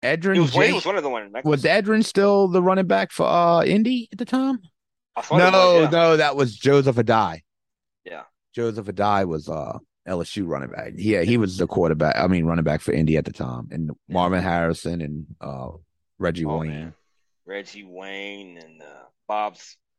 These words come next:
Speaker 2: Bob Sanders.
Speaker 1: I can't even tell you who was on the Chicago team. Devin Hester.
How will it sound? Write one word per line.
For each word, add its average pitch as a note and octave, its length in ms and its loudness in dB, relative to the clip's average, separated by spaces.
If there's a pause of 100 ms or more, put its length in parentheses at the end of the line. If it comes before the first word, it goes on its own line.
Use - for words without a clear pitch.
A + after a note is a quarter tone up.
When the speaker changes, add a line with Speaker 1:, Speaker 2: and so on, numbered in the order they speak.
(240)
Speaker 2:
Bob A2+ 220 -2
Sanders. B2+ 720 -10 (2250)
Speaker 1:
I C3 80 -6
can't A#2+ 180 0
even A2+ 220 -2
tell D3+ 140 2
you A#2 120 4
who A2 60 4
was G#2 120 0
on F#2+ 160 -2
the D2 60 -8
Chicago A2 380 -2
team. - 180 -12
Devin G2+ 280 -2
Hester. G#2 400 -6